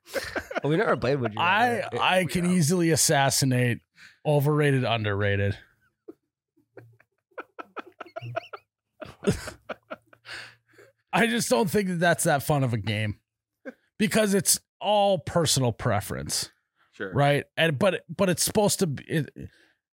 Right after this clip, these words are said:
Speaker 2: in nature, it's supposed to be objective, but it ends up being opinionated. Whereas at least Would You Rather is just solely, "This is what I would rather do."
Speaker 1: That's true.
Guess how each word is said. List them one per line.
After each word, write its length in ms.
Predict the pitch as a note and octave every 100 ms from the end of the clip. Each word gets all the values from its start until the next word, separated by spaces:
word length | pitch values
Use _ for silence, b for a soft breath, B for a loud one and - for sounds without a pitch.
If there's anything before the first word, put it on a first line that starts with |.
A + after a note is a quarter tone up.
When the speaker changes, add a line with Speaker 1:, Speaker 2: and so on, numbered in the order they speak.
| _ _ _ _ _ _ _ _ _ -
Speaker 2:
in 200 | F3+ F#3
nature, 500 | A3 B3+ - A#3 G3+
it's 120 | -
supposed 300 | - F#3+ F3+
to 60 | D#3+
be 120 | E3+
objective, 840 | C3+ G#2+ D3 B2+ C3+ A#2+ A2+ - - _ _ _ _ _ _ _ _ _
but 140 | E3+ E3+
it 40 |
ends 220 | F#3 F3
up 140 | F3+ B2+
being 300 | E3+ D#3+ D3
opinionated. 720 | - C#3 B2 G#2+ G#2+ G#2 A2
Whereas 360 | D3 E3 E3+ D3+
at 60 |
least 220 | A3 A3+ E3+
Would 220 | F#3+ D#3+
You 80 | D#3
Rather 440 | C#3+ C#3 D3+ E3+
is 240 | C#3 A#2+
just 280 | C3 - -
solely, 440 | F3 D3 D3+ D3 C#3
"This 200 | C#3+ B2+
is 120 | C3+
what 200 | B2+ B2+
I 140 | A#2+ A#2+
would 120 | A2+
rather 340 | A2+ G#2+ G#2
do." 220 | F#2 F#2 -
Speaker 1:
That's 220 | G#2+ -
true. 340 | - G2 G2+